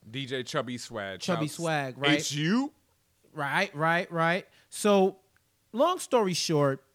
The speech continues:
Speaker 2: he came to find out, I don't know how, <laughs> but he came to the revelation that,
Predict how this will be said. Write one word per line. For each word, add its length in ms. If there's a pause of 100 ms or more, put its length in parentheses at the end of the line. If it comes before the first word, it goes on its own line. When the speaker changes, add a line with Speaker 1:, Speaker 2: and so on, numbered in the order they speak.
(340)
Speaker 2:
he 260
came 380
to 100
find 480
out, 380
I 100
don't 180
know 140
how, 400 (240)
<laughs> 260
but 120
he 80
came 380
to 120
the 100
revelation 840
that, 420